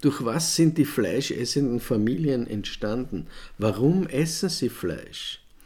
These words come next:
Warum haben die Länder die Natur des Mondes und der Sonne? Warum ähneln sie den Meru und dem Lotus, dem Swastika und dem Löwen? Teile mir das mit.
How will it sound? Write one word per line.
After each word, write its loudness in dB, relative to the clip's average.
Warum 4
haben 4
die 6
Länder 4
die 4
Natur 6
des -2
Mondes 4
und 4
der 6
Sonne? 2
Warum 8
ähneln 6
sie 4
den 6
Meru 4
und 2
dem 6
Lotus, 0
dem 4
Swastika -2
und 0
dem 4
Löwen? -2
Teile -2
mir 2
das -2
mit. -2